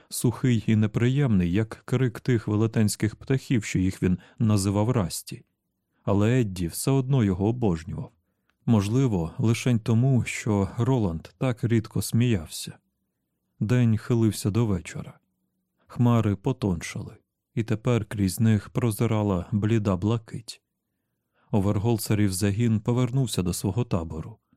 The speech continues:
Сюзанна і Джейк вирушили лісовою дорогою набрати ще пундиць. Після грандіозного обіду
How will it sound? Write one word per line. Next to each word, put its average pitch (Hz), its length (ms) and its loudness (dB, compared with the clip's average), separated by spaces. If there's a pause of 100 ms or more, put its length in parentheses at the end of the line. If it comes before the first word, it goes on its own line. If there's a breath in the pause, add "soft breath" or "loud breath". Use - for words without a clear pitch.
(460)
Сюзанна 101 560 2
і 98 80 4
Джейк 107 400 0
вирушили 110 560 0
лісовою 98 480 -2
дорогою 101 580 2 (240 loud breath)
набрати 113 480 0
ще - 280 0
пундиць. 85 680 -6 (840)
Після 98 360 0
грандіозного 101 760 2
обіду 101 480 2